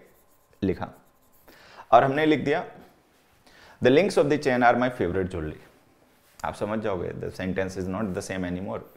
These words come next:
कि अब सेंटेंस ये वो नहीं रहा, ये तो बदल गया, ये तो कुछ और हो गया। ये अलग स्टेटमेंट है, वो अलग स्टेटमेंट, दोनों के मीनिंग अलग-अलग है,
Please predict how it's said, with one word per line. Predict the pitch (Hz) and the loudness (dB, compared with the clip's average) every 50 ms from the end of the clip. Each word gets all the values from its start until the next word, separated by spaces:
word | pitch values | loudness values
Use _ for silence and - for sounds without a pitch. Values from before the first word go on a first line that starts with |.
| _ - | _ -10
कि | - - - - | -8 -6 -4 -4
अब | 117 - | -4 -4
सेंटेंस | 113 107 95 95 - 95 95 95 | -4 -6 -6 -4 -4 -4 -4 -4
ये | 104 | -4
वो | 95 98 98 | -4 -2 -2
नहीं | 98 95 104 110 | -4 -4 -4 -4
रहा, | 101 - | -6 -8
ये | - - - - - | -10 -14 -16 -12 -8
तो | - 92 | -4 -2
बदल | 95 123 113 117 | -2 0 -2 -2
गया, | 98 80 | -4 -6
ये | 73 - | -8 -10
तो | - - | -10 -10
कुछ | 85 98 95 - | -8 -8 -6 -4
और | - - 104 | -4 -4 -4
हो | 101 | -4
गया। | 85 78 - - - _ _ _ _ _ _ _ _ _ _ _ _ _ _ _ _ - - - - - - - - - | -4 -6 -8 -12 -16 _ _ _ _ _ _ _ _ _ _ _ _ _ _ _ _ -20 -20 -20 -20 -20 -20 -16 -8 -4
ये | 90 92 113 123 127 | 0 2 4 4 4
अलग | - - 123 143 143 139 | 4 4 2 2 2 0
स्टेटमेंट | 135 - - 90 85 87 85 80 76 | -2 -2 -2 -2 -2 -4 -6 -4 -4
है, | 78 | -4
वो | 82 87 | -2 0
अलग | 95 113 127 131 | 0 0 0 0
स्टेटमेंट, | 139 135 - 95 85 82 85 90 | -2 -2 -4 -4 -4 -4 -6 -6
दोनों | 85 87 95 | -6 -6 -4
के | 92 95 | -4 -4
मीनिंग | 92 101 117 131 139 135 | -2 -2 -4 -4 -4 -6
अलग-अलग | 101 82 78 73 73 73 - - | -8 -8 -8 -6 -6 -8 -8 -10
है, | - | -14